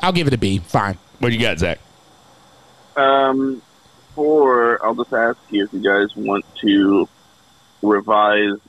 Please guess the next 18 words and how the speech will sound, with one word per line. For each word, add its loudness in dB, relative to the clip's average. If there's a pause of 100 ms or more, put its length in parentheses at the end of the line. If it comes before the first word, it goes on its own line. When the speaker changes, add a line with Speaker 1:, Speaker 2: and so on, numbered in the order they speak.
Speaker 3:
your 0
ratings -2
because, -2 (220)
uh, -2 (200)
just -2
bearing 2
in -2
mind 0 (480)
that, -2
um, -2 (880)
Jeddah 0
is -6
actually 0 (400)
a, 0
uh, -2
sprawling -2
progressive -4
metropolis. -2